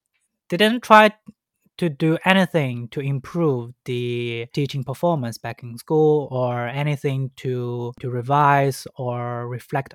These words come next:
on our existing assessment system. They just cut brutally on the supply side that is now illegal.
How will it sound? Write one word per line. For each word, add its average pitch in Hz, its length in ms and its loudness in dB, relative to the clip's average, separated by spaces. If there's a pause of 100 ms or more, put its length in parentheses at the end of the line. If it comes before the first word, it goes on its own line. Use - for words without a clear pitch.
on 131 300 -4
our 123 320 -6
existing 123 960 -6 (300)
assessment 127 480 -4
system. 135 580 -8 (500)
They 135 120 -2
just 143 640 -4
cut 139 360 0
brutally 139 560 2
on 123 300 -4
the 120 100 -8
supply 143 460 0
side 117 320 -6
that 117 180 -10 (160)
is - 200 -16
now 120 240 -6
illegal. 120 440 -6